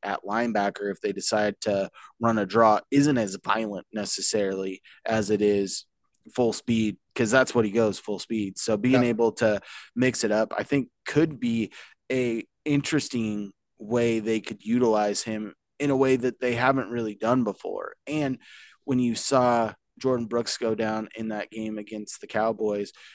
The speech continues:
Speaker 1: and saw, uh, Devin Bush play a little bit in that game, him being able to flash and kinda get in those windows, I think that's gonna be better for Jamal, 'cause when you see him get in locked in man coverage on a tight end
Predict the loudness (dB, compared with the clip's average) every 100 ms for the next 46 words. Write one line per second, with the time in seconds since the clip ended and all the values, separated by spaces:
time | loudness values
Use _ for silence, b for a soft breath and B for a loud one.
0 | B -4 -4 -2 -2 2 2 2 2 -2
1 | _ _ _ -6 -2 -2 -4 -2 -2 -2
2 | -6 -2 0 0 -2 -10 -14 _ 2 4
3 | 4 2 2 -2 -2 -6 -6 -6 -6 -6
4 | B B -2 0 0 0 0 -2 -2 -6
5 | -2 0 2 -2 -4 -10 -6 -4 -4 -6
6 | -4 -2 -2 -2 -4 -4 -4 -2 0 -2
7 | B B B 0 0 2 2 2 0 -2
8 | -2 0 0 0 -2 -6 -2 0 0 -2
9 | -6 -4 -4 -2 0 0 0 -4 -2 -2
10 | -2 -6 -6 -6 -8 _ 2 2 2 -4
11 | -4 -4 -4 -2 -2 0 0 -2 -6 B
12 | B 0 0 0 -2 -2 -2 -6 -10